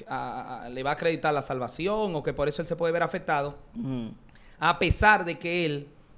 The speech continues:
Speaker 1: que asiste a nuestra congregación, no es en esa parte financiera para una comunidad de fe, un cero a la izquierda. Por
Speaker 2: Ujú.
Speaker 1: ejemplo,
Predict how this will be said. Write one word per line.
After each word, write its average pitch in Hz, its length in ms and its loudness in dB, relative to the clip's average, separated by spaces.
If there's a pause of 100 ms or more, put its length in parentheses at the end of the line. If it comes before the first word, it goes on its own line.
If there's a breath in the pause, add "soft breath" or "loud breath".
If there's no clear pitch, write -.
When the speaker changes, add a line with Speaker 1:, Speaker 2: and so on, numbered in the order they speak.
(160)
Speaker 1:
que - 80 0
asiste 175 300 0
a 196 40 0
nuestra 196 260 0
congregación, 185 580 0
no 151 160 -2
es 175 220 -2
en 175 80 -4
esa 170 240 -4
parte 165 340 2
financiera 156 760 -2
para 135 260 0
una 147 220 -2
comunidad 160 340 -2
de 165 60 -4
fe, 165 140 -2
un 147 80 -2
cero 147 220 -2
a - 20 2
la 135 60 -2
izquierda. 165 360 0
Por 131 80 0
Speaker 2:
Ujú. 143 60 2
Speaker 1:
ejemplo, 127 280 -2